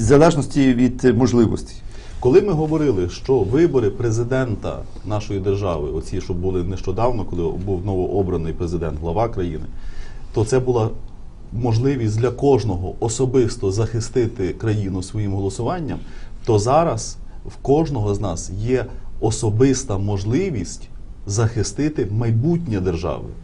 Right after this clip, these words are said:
Speaker 2: Не просто мир і безпеку, а майбутнє. Тому що, е, задум, стратегічний задум, е, нинішнього Кремля полягає в тому, щоб наступний парламент став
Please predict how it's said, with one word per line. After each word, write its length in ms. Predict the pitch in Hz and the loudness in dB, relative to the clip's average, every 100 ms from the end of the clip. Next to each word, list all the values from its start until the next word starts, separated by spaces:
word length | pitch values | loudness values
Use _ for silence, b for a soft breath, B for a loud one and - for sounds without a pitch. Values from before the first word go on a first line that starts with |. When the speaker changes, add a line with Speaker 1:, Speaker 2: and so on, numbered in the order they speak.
| - | -2
Speaker 2:
Не 120 | 110 | 0
просто 340 | 127 175 165 | 2 0 0
мир 160 | 147 135 | -2 0
і 60 | 110 | -2
безпеку, 440 | 101 - 92 - | -2 -2 -4 -2
а 80 | - | -2
майбутнє. 640 | 110 110 123 156 113 90 - B B B B - | 2 2 0 -2 -4 -6 -8 B B B B -6
Тому 240 | - 139 151 | -2 0 -2
що, 320 | - 131 104 - - 87 | 0 0 0 -6 -6 2
е, 140 | 98 | 2
задум, 460 | 95 151 214 196 147 | 4 6 6 2 0
стратегічний 600 | 139 127 123 143 - 104 | 0 0 -2 -4 -4 -2
задум, 480 | 110 104 92 92 - 92 | 2 0 0 -4 -4 0
е, 20 | 98 98 92 98 | 0 2 0 0
нинішнього 520 | 117 107 104 104 98 | 0 0 0 -2 -2
Кремля 480 | 113 104 95 76 - | 0 0 0 -2 -4
полягає 380 | - 113 127 120 | 0 2 2 0
в 80 | 113 | 0
тому, 380 | 160 185 175 101 B B | 2 2 2 -2 B B
щоб 200 | - 113 | 0 2
наступний 460 | 110 - 160 156 113 | 2 0 -2 -2 -2
парламент 460 | 117 143 170 131 | 0 2 0 -2
став 260 | - 147 | 0 0